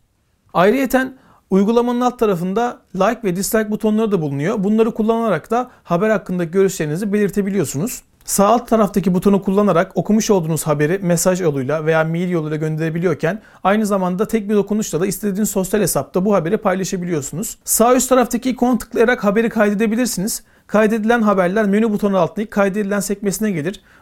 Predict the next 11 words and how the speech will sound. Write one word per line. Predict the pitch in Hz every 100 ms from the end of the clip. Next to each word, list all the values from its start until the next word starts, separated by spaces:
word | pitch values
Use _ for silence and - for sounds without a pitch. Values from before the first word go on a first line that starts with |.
| -
Buradan | 202 202 196
da | 190
haberi | 190 196
tekrar | 208 185 190
okuyabilirsiniz. | 180 190 180 175 147
Önemli | 147 165 170 180
bir |
haber | 170 175
olduğunda | 165 139 196 175
buraya | 180 165
kaydedebilirsiniz. | 160 151 190 185 165 - 151 254 -